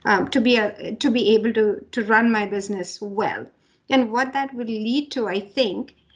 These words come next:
is in many ways a flexible contracting paradigm, right? So you will have more flexibility in the way you write your contracts, I think,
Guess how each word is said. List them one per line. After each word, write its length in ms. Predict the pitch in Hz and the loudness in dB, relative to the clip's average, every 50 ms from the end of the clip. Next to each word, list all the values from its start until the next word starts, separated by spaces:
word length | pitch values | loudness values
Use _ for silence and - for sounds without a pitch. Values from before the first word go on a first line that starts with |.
| _ _ _ | _ _ _
is 340 | - - 247 247 240 240 226 | 0 4 4 6 6 4 2
in 180 | 233 226 233 226 | 2 2 2 2
many 340 | 226 220 233 262 294 294 277 | 2 2 2 4 4 2 2
ways 480 | 240 208 196 196 202 202 202 202 - - _ _ _ _ _ _ _ | 2 0 0 0 0 -2 -4 -6 -12 -18 _ _ _ _ _ _ _
a 120 | - 226 220 | -4 -4 -4
flexible 680 | 220 - 233 226 214 - - - 254 214 208 214 208 | -4 -2 -4 -4 -4 -4 -6 -8 -6 -4 -4 -4 -4
contracting 1000 | 208 - - - 220 226 233 247 240 - 240 220 202 202 202 - - 208 185 185 | -4 -8 -10 -4 -2 0 0 0 0 -2 -4 -2 -4 -4 -4 -6 -6 -4 -6 -6
paradigm, 640 | 185 208 202 196 180 175 165 143 - - - - - - - - _ - - | -6 -6 -6 -6 -6 -6 -8 -10 -14 -16 -18 -20 -20 -20 -20 -20 _ -12 -8
right? 220 | 220 247 339 - | -6 -6 -4 -4
So 80 | - 285 | -2 -2
you 180 | 247 233 247 | 0 0 0
will 220 | 240 240 269 302 330 | 0 2 2 0 0
have 340 | - - 269 247 226 226 | 0 0 0 2 2 2
more 200 | 226 233 220 214 | 0 0 -2 -2
flexibility 680 | 214 220 - 208 208 - - 233 208 220 214 214 202 214 | -4 -6 -8 -8 -8 -6 -8 -4 -4 -2 -2 -2 -2 -2
in 80 | 208 202 | -2 -4
the 80 | 196 | -2
way 120 | 185 196 196 | 0 0 2
you 140 | 196 190 | 2 2
write 280 | 185 185 190 233 262 - | 0 -2 -4 -4 -4 -4
your 100 | 226 - | -8 -6
contracts, 520 | - - 147 147 147 - - 101 - - | -6 -6 -8 -8 -6 -8 -10 -10 -8 -8
I 80 | 147 139 | -8 -8
think, 380 | 160 - 135 - - - - | -6 -8 -12 -14 -14 -18 -20